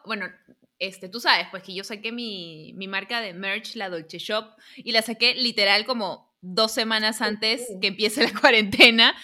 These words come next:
Speaker 1: y había estado trabajándola como que desde mediados
Speaker 2: Ah.
Speaker 1: del año pasado, hice un lanzamiento que por suerte salió súper lindo, todo, etcétera, pero tenía mil planes y mil cosas,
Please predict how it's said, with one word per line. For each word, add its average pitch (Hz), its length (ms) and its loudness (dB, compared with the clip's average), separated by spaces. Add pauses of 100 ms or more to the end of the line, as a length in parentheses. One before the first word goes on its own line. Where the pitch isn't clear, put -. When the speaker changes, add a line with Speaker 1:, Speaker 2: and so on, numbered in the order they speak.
(220)
Speaker 1:
y 208 60 -4
había 214 180 2
estado 240 280 0
trabajándola 233 680 0
como 214 200 -6
que 190 100 -4
desde 196 360 -6
mediados 220 720 4
Speaker 2:
Ah. - 20 -2
Speaker 1:
del 208 140 -2
año 226 200 -4
pasado, 220 600 0
hice 220 160 -8
un 226 80 -10
lanzamiento 208 500 -10
que 214 100 -10
por 185 120 -16
suerte 208 220 -16
salió 202 240 -12
súper 202 260 -14
lindo, 214 460 -8
todo, 214 340 -8
etcétera, 202 540 -8 (340)
pero 214 180 -4
tenía 233 280 -2
mil 320 320 -2
planes 285 600 -2
y 233 140 -10
mil 302 300 -6
cosas, 269 320 -2